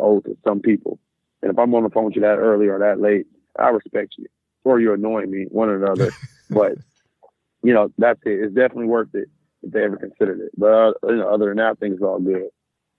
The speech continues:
Speaker 2: Well, thank you so much to Malik James for jumping on with us. Fig, you know, we appreciate your time and, and, you know, thanks for giving your, giving us your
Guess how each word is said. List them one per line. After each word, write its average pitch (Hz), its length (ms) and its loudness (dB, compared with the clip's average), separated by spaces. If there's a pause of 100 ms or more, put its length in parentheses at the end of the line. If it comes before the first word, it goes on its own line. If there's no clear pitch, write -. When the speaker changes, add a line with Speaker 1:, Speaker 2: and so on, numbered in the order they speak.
(880)
Speaker 2:
Well, 160 120 -8
thank 220 260 -4
you 214 80 -10
so 190 180 -2
much 175 280 2
to 180 80 0
Malik 160 400 0
James 175 300 0
for 156 100 -2
jumping 170 340 0
on 170 220 0
with 170 160 -4
us. 170 240 -2 (220)
Fig, 196 440 2
you 170 180 -4
know, 165 140 2
we 165 100 4
appreciate 185 520 -2
your 170 80 -6
time 190 440 0
and, 147 280 -2
and, 147 200 -6
you 143 160 -6
know, 135 60 0
thanks 175 280 -6
for 165 120 -6
giving 165 220 -4
your, 160 260 -2
giving 151 680 -6
us 156 260 -2
your 151 100 -4